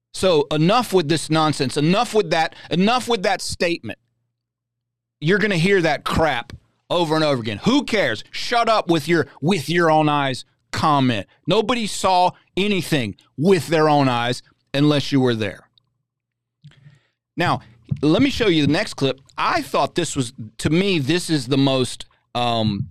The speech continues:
damning, if I can use that word. This is the most illustrative,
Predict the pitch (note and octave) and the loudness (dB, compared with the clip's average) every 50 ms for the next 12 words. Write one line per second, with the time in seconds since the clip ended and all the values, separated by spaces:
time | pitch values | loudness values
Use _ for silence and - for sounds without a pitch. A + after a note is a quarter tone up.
0 | - B2 C3+ C3+ C#3+ D#3 D#3+ D#3 C#3+ B2+ A2 A2 A#2 B2 A#2 - A#2+ A2+ - A#2+ | -8 -6 -4 -2 -2 -2 -2 -2 -2 -2 0 -2 -4 -4 -2 -4 -4 -4 -2 -2
1 | A2+ A2+ A#2 A2+ A2 G#2+ - - A2+ A2 A2 - - A2 G#2 F#2+ F2 C#3 C#3+ - | -2 0 0 -2 -2 -6 -8 -8 -6 -6 -6 -8 -8 -8 -8 -6 -4 -4 -4 -2
2 | D#3 C3+ A#2 G#2+ C3 B2 B2 C3 B2+ B2 - - - _ _ _ - D3 C#3 C3+ | -4 -4 -2 0 0 2 2 2 0 -2 -4 -8 -16 _ _ _ -2 0 2 2
3 | D3+ D#3+ - - - - D#3 C3+ - - C3+ A#2 - - | 0 0 -2 -6 -6 -4 -4 -4 -2 -2 -2 -2 -4 -6